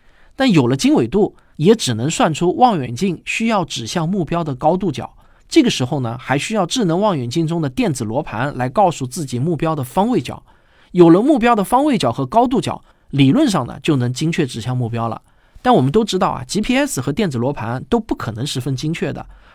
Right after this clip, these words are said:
而天文摄影需要达到发丝级的精确指向才行。这时候呢，就是A I图像识别出手了。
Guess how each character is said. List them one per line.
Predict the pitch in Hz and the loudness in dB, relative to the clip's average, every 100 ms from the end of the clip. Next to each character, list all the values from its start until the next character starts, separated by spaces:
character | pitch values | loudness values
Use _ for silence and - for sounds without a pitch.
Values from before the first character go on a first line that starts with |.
| - | -4
而 | 151 | -2
天 | - 311 294 | 0 2 2
文 | 220 | 2
摄 | - 233 | 2 0
影 | 123 - | 0 -6
需 | - 220 | -2 2
要 | 190 | 2
达 | - 113 | 0 -2
到 | 160 151 | 0 -2
发 | - 302 214 | 0 0 0
丝 | - 220 | -2 -6
级 | - 131 | -4 -4
的 | 127 | -2
精 | 123 196 220 | -2 -2 0
确 | 214 | -2
指 | 151 - | -2 -6
向 | 143 127 | -6 -6
才 | 110 | -6
行。 | 110 113 - - _ _ _ _ - | -8 -10 -14 -20 _ _ _ _ 0
这 | 330 | 2
时 | - | 4
候 | 131 143 | 2 0
呢， | 120 120 - - | -2 -6 -12 0
就 | 165 | 2
是 | - 139 - | 2 -4 0
A | 170 | 2
I | 170 | 0
图 | 131 127 | -2 -2
像 | 143 | -2
识 | 127 127 | -4 -4
别 | 117 | -4
出 | - 127 | -4 -6
手 | - | -8
了。 | - | -12